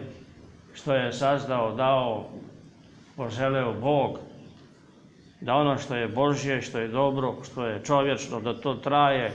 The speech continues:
i da bude zaštićeno. I da mi iskoristimo tu privilegiju datu od Boga iz ljubavi njegove, da učestvujemo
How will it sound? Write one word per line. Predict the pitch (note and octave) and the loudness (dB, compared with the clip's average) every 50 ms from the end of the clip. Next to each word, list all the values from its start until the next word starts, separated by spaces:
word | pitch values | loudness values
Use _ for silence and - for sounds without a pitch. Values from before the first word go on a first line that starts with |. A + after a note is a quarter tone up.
| - - | -6 -8
i | |
da | G#2+ A2 | -8 -8
bude | A2 B2 C#3+ C3+ B2+ A#2+ A#2 | -6 -4 -4 -4 -4 -4 -2
zaštićeno. | A#2+ B2+ C3+ C3 - - C3+ A#2 G#2 - - F#2 - - - - - - - - - - - - - - - - - - - - - - - - - - | 0 0 -2 -2 -4 -10 -12 -12 -12 -12 -14 -16 -16 -16 -18 -20 -20 -20 -20 -20 -20 -20 -20 -20 -20 -20 -20 -20 -20 -20 -20 -20 -20 -20 -20 -20 -20 -12
I | - C3+ B2 | -8 -6 -4
da | A#2+ C3+ | -4 -2
mi | C3 C3+ C#3+ D3 C#3+ C3 A#2 A2 - - - - - - - - - - - - - - - - - - - - - - | -2 0 2 2 2 0 -2 -4 -8 -14 -16 -18 -20 -20 -20 -20 -20 -20 -20 -20 -20 -20 -20 -20 -20 -20 -20 -20 -14 -8
iskoristimo | - C3 B2 - - C#3+ D3 D3+ D3+ D3 D3 D3 D3 C#3 C3+ C3 B2 | -6 -6 -6 -4 -2 0 2 2 2 0 0 -2 -2 -2 -2 -2 -2
tu | A#2+ B2+ C#3 B2+ A2+ | -2 -4 -4 -4 -4
privilegiju | A#2+ A#2 A#2+ A#2 B2 A#2+ C3 C3+ C3+ C3+ C3+ A#2+ A2+ B2+ B2 A#2 | -4 -6 -6 -4 -4 -2 0 2 2 2 0 0 -2 -4 -4 -4
datu | G#2+ B2+ C3 C3+ C#3 C#3 C#3 C#3 C3+ C3 | -2 2 4 4 4 4 2 0 -2 -6
od | B2+ A#2+ A#2 | -6 -6 -6
Boga | A#2 C3 C3 B2 A#2 A#2+ A2 A2+ A2+ A2 A2+ - - | -4 -2 -2 -2 -2 -2 -2 -4 -4 -8 -10 -14 -14
iz | - B2 G#2 G#2+ | -12 -12 -8 -6
ljubavi | A#2 B2+ C#3+ D#3 D#3 D#3+ D3+ C#3+ C3 | -2 -2 0 0 0 0 0 0 -2
njegove, | B2+ B2 B2 B2 B2 A#2 A#2 A2+ G#2 A2 - - - - - - - - - - - - - - - - | -2 -4 -4 -4 -4 -4 -4 -6 -6 -8 -12 -16 -18 -20 -20 -20 -20 -20 -20 -20 -20 -20 -20 -20 -14 -6
da | G#2 A#2+ | -2 0
učestvujemo | C#3 D3 C#3+ D3 D#3+ D3+ C#3 - C#3 B2+ B2+ B2 A#2+ A2+ A2+ A#2 A2+ A2 A2 | 0 0 0 0 -2 -2 -2 -4 -6 -4 -4 -2 -2 -4 -4 -4 -4 -4 -6